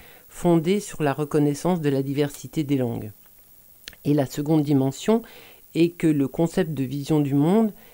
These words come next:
est défini dans le cadre d'une étude comparée, euh, des langues. Donc, ce parcours anthropologique et le programme de recherche, euh, linguistique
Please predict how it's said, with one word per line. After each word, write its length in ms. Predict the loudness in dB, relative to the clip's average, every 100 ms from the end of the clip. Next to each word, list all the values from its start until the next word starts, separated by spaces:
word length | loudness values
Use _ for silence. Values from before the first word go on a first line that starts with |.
| -12 -6
est 120 | -2
défini 500 | 0 0 2 2 2
dans 180 | 2 2
le 120 | 2
cadre 440 | 0 0 -2 -6
d'une 280 | -6 0 2
étude 320 | 0 -6 -10
comparée, 640 | -4 -4 -4 -4 -6 -6 -8
euh, 240 | -8 -8
des 160 | -4 -2
langues. 300 | -2 -6 -10 -20 -20 -20 -20 -20 _ -4
Donc, 300 | -4 -6 -18 -20
ce 140 | -8 -6
parcours 480 | -2 -4 -2 -2 0
anthropologique 1000 | 0 -2 -4 -2 -2 -2 -6 -10 -12 -8
et 300 | -2 -2 -2
le 160 | -4
programme 540 | -6 -8 -6 -2 0 -2
de 80 |
recherche, 600 | -4 -8 -8 -10 -10 -10
euh, 200 | -6 -6
linguistique 760 | -4 -4 -4 -8 -14 -10 -10